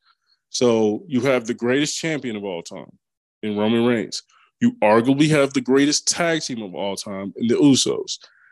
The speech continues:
Now, do I love the Usos? Do I think they're the most, like, talented tag team of all time? No. But every time I doubt the Usos or go, "Well, they, are they that great?"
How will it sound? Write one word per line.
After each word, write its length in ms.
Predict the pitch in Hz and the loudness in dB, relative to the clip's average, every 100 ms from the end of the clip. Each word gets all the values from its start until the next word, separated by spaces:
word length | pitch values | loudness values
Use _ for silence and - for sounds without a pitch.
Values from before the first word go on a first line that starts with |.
| - | -4
Now, 200 | 139 101 - 113 | 0 0 -4 0
do 180 | 120 | 2
I 120 | 117 147 | 2 2
love 440 | 110 120 139 131 | 2 4 4 2
the 100 | 127 | -2
Usos? 760 | 139 139 139 123 123 120 - - | -2 -4 -2 -2 -2 -4 -8 -6
Do 140 | 127 | -2
I 80 | 135 | -2
think 240 | 156 139 | -2 -6
they're 100 | 127 | -6
the 100 | 107 98 | -8 -8
most, 340 | 107 101 - | -8 -8 -8
like, 140 | 82 - | -8 -8
talented 680 | - 104 120 160 - 185 | -4 0 2 2 2 0
tag 240 | 180 175 170 | 0 0 0
team 160 | 180 | 0
of 80 | 185 | 0
all 120 | 185 | 0
time? 280 | 185 214 214 | -2 -4 -4
No. 320 | 240 349 87 _ _ _ _ _ _ - | -2 -2 -4 _ _ _ _ _ _ -4
But 280 | 180 156 - | 0 2 0
every 240 | 160 165 190 | -6 -6 -6
time 320 | 190 170 147 | -4 -2 -2
I 160 | 131 127 | -4 -6
doubt 400 | - 110 139 - | -4 -2 -2 -2
the 60 | |
Usos 520 | 127 139 139 131 131 | -4 -4 -2 0 -2
or 80 | 113 | -4
go, 340 | 95 107 101 95 - - | -8 -8 -8 -10 -12 -10
"Well, 300 | 302 262 226 | -4 -2 -2
they, 160 | 277 - - _ - | -6 -8 -16 _ -6
are 140 | 151 | -2
they 140 | 180 185 | 0 0
that 320 | 110 131 120 | 0 -4 -2
great?" 360 | 135 151 143 | 0 0 0